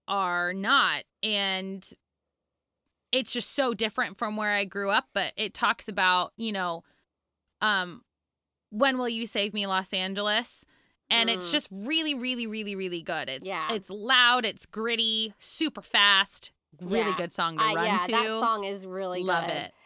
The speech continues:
Speaker 2: Fun fact about
Speaker 1: Absolutely
Speaker 2: that
Speaker 1: love it.
Speaker 2: song is
Speaker 1: Yeah.
Speaker 2: John Feldman, who used to be the front man for Goldfinger, i-, he's on that track, and he als-,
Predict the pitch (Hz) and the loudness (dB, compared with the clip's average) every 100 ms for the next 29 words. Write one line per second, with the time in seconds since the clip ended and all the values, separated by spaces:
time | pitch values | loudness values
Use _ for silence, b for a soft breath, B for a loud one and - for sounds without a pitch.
0 | b b - 330 403 392 330 202 190 233 | b b -4 -2 -2 0 2 2 2 2
1 | 220 208 196 - 208 190 185 196 180 208 | 2 0 -2 0 2 2 0 -2 -4 -2
2 | 208 208 202 185 180 302 262 233 277 330 | -2 -4 -6 -6 -4 -4 0 2 4 2
3 | 403 - 220 285 254 196 180 180 208 214 | -2 -2 0 2 0 -2 -2 -2 -4 -2
4 | 214 202 202 196 202 - 254 - - 277 | -2 -2 -2 -4 -6 -6 -6 -6 -6 -4
5 | 277 240 - 233 - 220 208 - 190 214 | -4 -4 -4 -4 -4 -6 -6 -8 -8 -2
6 | 247 285 - 185 180 175 175 b b b | -2 -2 -4 -6 -6 -6 -8 b b b
7 | b _ _ - 226 214 214 - _ - | b _ _ -2 0 0 -2 -6 _ -14
8 | 214 254 226 - 233 285 254 208 - - | -4 -2 -2 0 2 2 2 0 -2 0
9 | 269 240 202 - 226 233 269 254 | 2 2 0 -2 -2 0 0 -2